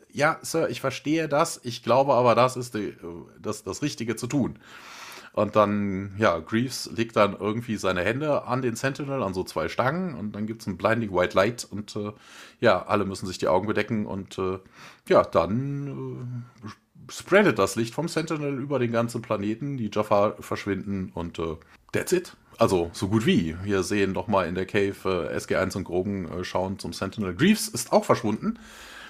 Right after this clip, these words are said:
Ähm, ja, Carter bestätigt das auch noch und sagt, „He's gone.“ Na, S R J Jaffa und, äh, was ist denn passiert? Äh, der Sentinel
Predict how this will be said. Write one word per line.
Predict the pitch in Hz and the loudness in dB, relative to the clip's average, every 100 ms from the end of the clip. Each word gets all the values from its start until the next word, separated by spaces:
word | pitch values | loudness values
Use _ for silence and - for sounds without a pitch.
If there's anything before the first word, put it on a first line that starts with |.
| - _ - | -20 _ 2
Ähm, | 110 107 104 104 _ _ _ _ _ _ - | 6 6 4 -2 _ _ _ _ _ _ 2
ja, | 110 90 | 4 4
Carter | - 107 104 107 101 98 - | 2 4 6 8 6 6 0
bestätigt | 101 - 110 113 110 | -6 2 2 2 0
das | 98 95 - | 0 0 -4
auch | - 95 | -4 -2
noch | 95 | -2
und | 87 | -4
sagt, | 92 85 - 80 107 | -6 -8 -12 -16 -8
„He's | 107 123 113 - | -2 0 -2 0
gone.“ | 101 107 110 107 101 95 - _ _ - - - _ - | 4 6 6 6 2 -4 -14 _ _ -20 -20 -20 _ -8
Na, | 92 | -2
S | 80 92 | 0 2
R | - 90 87 | 2 2 2
J | 90 85 | -4 -2
Jaffa | 80 82 - 82 85 85 | -4 -2 2 4 4 2
und, | 76 80 - - | -2 -6 -10 -10
äh, | - - - | -10 -10 -8
was | 120 | -8
ist | - 107 | -4 -4
denn | |
passiert? | 92 85 101 101 95 - | -4 -4 0 2 0 -2
Äh, | 78 82 78 | -6 -6 -6
der | 92 | -8
Sentinel | - 123 123 107 101 104 | -2 -2 -2 0 0 -2